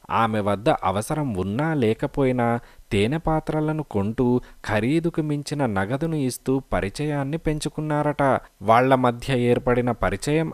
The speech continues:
ఆసరాగా తీసుకొని వాళ్ళ నివాసానికి వెళ్ళాడట. వృద్ధుడు కోటయ్యను నమ్మించి కోటేశ్వరిని వివాహమాడటానికి అంగీకరించాడు. ఆమె వయస్సు రాజగురువు వయస్సుకు కళ్ళెం వేసింది. కాని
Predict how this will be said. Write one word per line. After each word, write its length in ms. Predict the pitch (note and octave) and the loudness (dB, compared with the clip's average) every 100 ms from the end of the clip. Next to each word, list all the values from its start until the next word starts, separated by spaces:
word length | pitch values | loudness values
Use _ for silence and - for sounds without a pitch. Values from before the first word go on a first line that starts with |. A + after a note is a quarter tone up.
| - | -2
ఆసరాగా 600 | F#2+ - C#3+ D3 C#3+ D3 | -2 0 0 -2 0 -4
తీసుకొని 720 | - A#2+ C#3+ C#3 A#2+ A#2 B2 - _ | -2 -4 -2 -2 -2 -2 -4 -10 _
వాళ్ళ 260 | C#3+ D#3 D3+ | -2 0 0
నివాసానికి 760 | A#2+ F#2+ A#2 D3+ D#3 D3 B2+ | -2 -2 -2 -2 -4 -6 -4
వెళ్ళాడట. 560 | D#3 D#3 D3+ D3+ D3 D3 C3 F2+ - _ F2+ | -2 0 0 -2 -2 0 0 0 -4 _ -4
వృద్ధుడు 460 | G#2 A2+ A#2+ F3 | 0 0 2 0
కోటయ్యను 640 | F3 - G2 - C#3+ D3+ D3+ | 0 2 2 2 0 0 -2
నమ్మించి 760 | A2+ F#2 A2 C#3 B2+ A#2 A#2 A2 - - | -2 -2 -2 -4 -4 -2 0 -2 -8 -2
కోటేశ్వరిని 840 | G#2+ A2+ D#3+ E3 - D#3+ D#3+ D#3 | 4 4 4 0 0 -2 0 -2
వివాహమాడటానికి 1200 | G2 G2 G2+ C3+ C#3+ D3 C#3 C3+ C3 B2+ B2 C3 E3 | 0 0 2 0 -2 -4 -2 -2 -2 -2 -2 -2 -2
అంగీకరించాడు. 1040 | D3 C#3+ D3 D3+ D3 D3 C#3+ C#3+ C3+ G#2+ - _ - - | -2 -2 -2 -2 -4 -2 -2 0 2 0 -2 _ -6 0
ఆమె 280 | C#3 E3 | 2 2
వయస్సు 640 | D#3 G#2 B2 E3 - D3 D3+ | 0 2 0 -2 -2 0 2
రాజగురువు 680 | A#2+ F#2+ G#2+ B2+ B2+ B2 B2 | 2 2 0 0 0 0 0
వయస్సుకు 760 | G#2 G#2 D3+ - D#3+ - C#3+ - | 0 0 0 -2 -4 0 0 0
కళ్ళెం 380 | G2+ G2+ G#2 A#2+ | 0 2 0 0
వేసింది. 640 | C3 C3 C3+ C3 B2 A#2 - _ - | -2 -2 -4 0 2 2 0 _ 0
కాని 400 | C#3 C#3+ D3+ E3 | 4 4 4 0